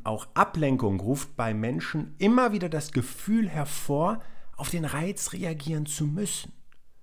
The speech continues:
Nur sehr wenige Menschen haben durch ihre verkürzte Aufmerksamkeitsspanne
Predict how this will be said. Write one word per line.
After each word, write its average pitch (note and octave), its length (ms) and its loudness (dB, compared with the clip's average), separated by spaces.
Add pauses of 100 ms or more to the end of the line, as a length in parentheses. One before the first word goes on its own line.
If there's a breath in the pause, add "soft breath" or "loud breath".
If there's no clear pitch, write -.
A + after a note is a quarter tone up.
(140)
Nur C3 180 2
sehr C#3+ 280 -2
wenige C#3 240 -2
Menschen B2+ 500 -2 (300 loud breath)
haben C3 540 -2
durch B2 320 -2
ihre A2+ 280 0
verkürzte - 920 -4
Aufmerksamkeitsspanne B2 1400 -6